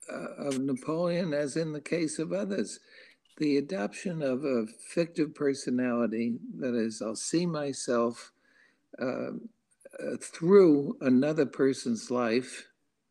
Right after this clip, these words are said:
sometimes from the media, sometimes from history, as in the case of Napoleon, has a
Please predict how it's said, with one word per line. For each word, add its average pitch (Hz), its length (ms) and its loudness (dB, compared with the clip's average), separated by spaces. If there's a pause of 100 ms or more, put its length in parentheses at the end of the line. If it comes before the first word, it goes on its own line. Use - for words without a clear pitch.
(180)
sometimes 131 680 0
from 123 320 2
the 120 60 6
media, 123 520 4
sometimes 117 580 -2
from 117 200 -4
history, 120 600 -4 (440)
as 110 140 -8
in 107 120 0
the 110 80 0
case 113 340 -4
of 110 100 -4
Napoleon, 117 720 -2 (720)
has 147 240 0
a 135 200 4